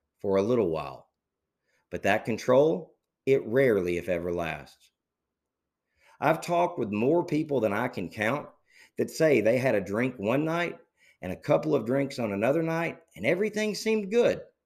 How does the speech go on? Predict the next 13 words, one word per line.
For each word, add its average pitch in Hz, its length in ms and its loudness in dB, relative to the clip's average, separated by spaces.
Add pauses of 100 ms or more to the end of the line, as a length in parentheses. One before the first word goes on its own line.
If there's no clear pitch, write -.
(640)
But 104 160 -4
before 123 340 4
they 147 160 6
knew 143 220 6
it, 220 180 0 (460)
they 113 100 4
were 101 140 2
back 104 400 0
to 98 80 -8
drinking 107 480 -6
themselves 101 460 -2
to 95 100 -6
death. 80 280 -4